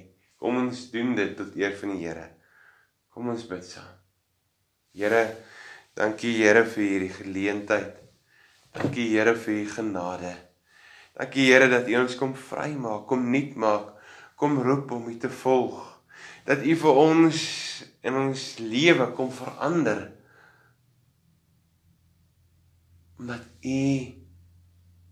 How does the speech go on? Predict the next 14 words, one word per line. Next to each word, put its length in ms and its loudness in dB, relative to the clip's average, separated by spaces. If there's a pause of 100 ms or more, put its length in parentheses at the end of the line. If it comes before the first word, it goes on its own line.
(1040)
'n 200 -2
ontmoeting 480 -4
het 180 -8
met 180 -10
ons. 460 -18 (2500)
Dat 140 -20
u 60 -14
vir 160 -4
ons 260 -2
die 100 -4
hoop 340 0
gee 440 -8 (1900)
in 120 -6
moeilike 440 -2